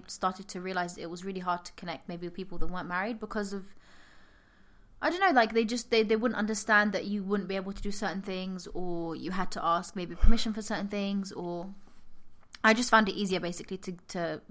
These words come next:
befriend people who are mothers and wives already.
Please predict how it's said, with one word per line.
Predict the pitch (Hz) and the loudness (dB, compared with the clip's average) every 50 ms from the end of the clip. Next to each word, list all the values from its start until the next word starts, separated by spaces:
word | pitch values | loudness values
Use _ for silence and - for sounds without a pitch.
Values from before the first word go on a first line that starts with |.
| - 175 | -10 -6
befriend | 185 180 - - 185 175 170 175 170 - - - | -6 -6 -2 0 0 0 0 -2 -6 -10 -12 -10
people | - 190 190 - 175 | -10 -8 -8 -8 -8
who | 175 185 180 180 | -8 -6 -6 -4
are | 175 | -4
mothers | 175 175 175 170 175 170 - | -4 -4 -6 -6 -6 -8 -8
and | 170 170 175 | -8 -8 -4
wives | 170 170 170 165 - - - - - - - - - - - - - - | -4 -4 -4 -6 -10 -16 -18 -20 -20 -20 -20 -20 -20 -20 -20 -12 -8 -6
already. | 202 190 190 185 175 196 233 330 - | -4 -2 -2 -4 -4 -4 -8 -8 -10